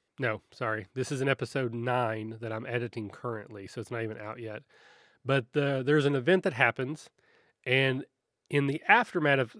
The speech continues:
of that event, w-, it is basically the next day. The characters have separated, and we're each in our own homes. And we're doing a little vignette with each character.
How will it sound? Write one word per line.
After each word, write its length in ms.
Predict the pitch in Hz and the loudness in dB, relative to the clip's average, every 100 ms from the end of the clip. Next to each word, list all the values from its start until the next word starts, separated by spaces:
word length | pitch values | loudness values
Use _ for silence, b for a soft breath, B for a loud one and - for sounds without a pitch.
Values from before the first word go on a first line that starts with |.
| - | -8
of 140 | 131 120 | -4 2
that 180 | 123 | 2
event, 320 | 120 113 120 120 | 2 -2 -2 -4
w-, 220 | 135 147 | -6 -4
it 80 | 135 | -4
is 120 | 120 | 4
basically 340 | 139 165 165 | 6 6 6
the 100 | 139 | 4
next 280 | 131 131 - | 4 2 2
day. 140 | 123 | -2
The 120 | 110 113 | -2 -2
characters 440 | - 147 - 147 | 4 2 2 -6
have 160 | 135 110 | -6 -2
separated, 720 | 151 139 139 135 135 135 - b b b b | -4 -2 0 2 2 0 -4 b b b b
and 440 | 127 123 123 123 | 0 2 2 0
we're 240 | 113 127 139 - | 0 0 -2 -4
each 260 | 151 160 | 0 0
in 140 | 175 151 | 0 0
our 160 | 135 | 0
own 200 | 135 127 | 0 0
homes. 560 | 113 147 131 104 123 - _ _ _ _ - | 2 2 2 0 -10 -16 _ _ _ _ -6
And 220 | 139 131 | 2 4
we're 180 | 131 143 | 6 6
doing 220 | 139 139 | 6 6
a 40 | 135 | 6
little 200 | 139 131 | 4 4
vignette 640 | 123 127 127 123 127 - _ b b b | 2 2 2 2 0 -8 _ b b b
with 180 | 123 123 | 0 0
each 300 | - 131 - | 0 -4 -2
character. 640 | - 196 170 - 117 110 | 2 2 2 0 -2 -4